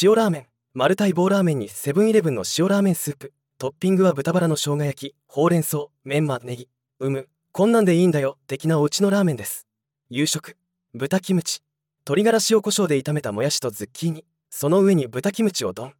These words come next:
もやしをザクザク食べるための料理ですね。今日は頑張ったのでご褒美の角ハイボール。休養にするつもりだったが結局働いてしまった。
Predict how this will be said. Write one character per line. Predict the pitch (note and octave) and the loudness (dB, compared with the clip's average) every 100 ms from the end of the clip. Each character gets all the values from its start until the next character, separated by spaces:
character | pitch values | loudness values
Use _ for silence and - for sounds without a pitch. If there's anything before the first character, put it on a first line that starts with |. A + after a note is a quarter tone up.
| _ _ | _ _
も | C3+ F#3 | 2 2
や | |
し | G#3 A3 | 4 2
を | |
ザ | F3+ G#3 | 0 -2
ク | |
ザ | - | -2
ク | - | -4
食 | C#3+ | -2
べ | E3+ | -2
る | F3+ | 0
た | C#3+ | -2
め | C3 | -2
の | A2+ | -2
料 | C3+ | -4
理 | |
で | A#2 | -6
す | - | -12
ね。 | A2+ - _ _ - | -14 -16 _ _ 0
今 | G#3 | 2
日 | F3+ | 2
は | C#3 | 2
頑 | D3 | 0
張 | F#3 | -2
っ | |
た | - D#3 | -2 -4
の | |
で | A2 | -4
ご | G2 A#2 | -4 -4
褒 | D#3+ G#3 | 2 2
美 | F3+ | 2
の | D3+ | 0
角 | - - | -6 -8
ハ | D#3 | -6
イ | D#3+ | -4
ボ | D#3 | -4
ー | |
ル。 | C3+ _ _ _ _ _ _ | -8 _ _ _ _ _ _
休 | - F#3+ | 2 4
養 | G3+ | 6
に | G3+ | 4
す | F#3+ G3 | 2 -2
る | |
つ | F#3+ | 0
も | G3 | 0
り | F#3+ | 2
だ | G3 | 0
っ | |
た | D#3 | -2
が | A#2+ | -6
結 | - A2+ - | -8 -12 -8
局 | D#3+ D3+ | -8 -6
働 | C3+ D#3 | -4 -4
い | D#3+ | -4
て | |
し | D#3 C#3+ | -4 -6
ま | |
っ | - | -8
た。 | C#3+ | -14